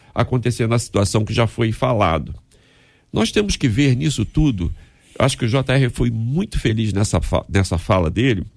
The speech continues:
nós temos que ver aonde está a nossa esperança. O que que nós estamos esperando?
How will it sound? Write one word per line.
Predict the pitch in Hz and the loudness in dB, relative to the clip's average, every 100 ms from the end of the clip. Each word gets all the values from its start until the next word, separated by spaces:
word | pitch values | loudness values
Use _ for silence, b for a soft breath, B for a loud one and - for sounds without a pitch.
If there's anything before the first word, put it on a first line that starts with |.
| B B B B - | B B B B -2
nós | 160 180 | -2 0
temos | 247 208 | -2 -2
que | 165 | -2
ver | 113 180 165 - | 2 0 0 0
aonde | 151 151 214 202 | 0 2 -2 -4
está | - - 165 175 | -6 -4 -2 -2
a | |
nossa | 131 135 170 - | -2 -2 -2 -2
esperança. | 160 - - 143 90 71 - - - - | -4 -4 -2 -2 -2 -6 -10 -18 -10 -6
O | |
que | 135 226 | -2 -2
que | 180 | 0
nós | 127 | 2
estamos | - 90 | 2 0
esperando? | 76 - 71 - | -2 0 0 0